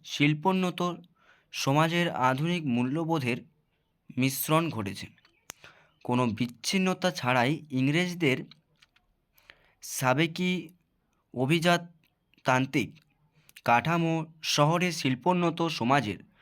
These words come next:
অর্থনৈতিক ও সামাজিক কাঠামোর সঙ্গে নিজেকে খাপ খাইয়ে নিয়েছে। আমেরিকায়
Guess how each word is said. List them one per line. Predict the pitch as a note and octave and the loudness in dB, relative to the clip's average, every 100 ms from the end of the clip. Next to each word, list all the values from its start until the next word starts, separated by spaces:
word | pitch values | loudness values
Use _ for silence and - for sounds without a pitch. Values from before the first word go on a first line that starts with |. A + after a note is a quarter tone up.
| - _ | -20 _
অর্থনৈতিক | A#2 B2 - F3 F3 E3+ F3 F3 | 2 2 4 0 0 0 -2 -2
ও | A#2+ A#2 D3+ - | -2 0 0 -4
সামাজিক | - A#2+ B2+ D#3 C#3+ C3 - _ _ - | -6 0 2 2 2 -2 -6 _ _ -2
কাঠামোর | A#2+ B2 E3 E3+ E3+ | 0 2 0 0 0
সঙ্গে | - E3 D#3+ E3 | 0 -2 2 2
নিজেকে | C#3+ B2 D3+ D3+ A#2+ F#3 - - - _ _ | 2 2 0 0 -2 -4 -10 -20 -20 _ _
খাপ | - D#3 D#3+ | -2 -2 0
খাইয়ে | - F3 F#3 F#3 A#3+ - _ _ A2+ | -2 0 0 -2 -4 -10 _ _ -6
নিয়েছে। | A2 G#2 - - F#2+ - _ _ _ _ _ _ - _ _ - - _ _ _ _ | -4 -4 -6 -12 -14 -18 _ _ _ _ _ _ -20 _ _ -20 -20 _ _ _ _
আমেরিকায় | A#2 C#3 F3+ F#3 F#3 F3+ D#3 | 2 4 4 2 2 2 4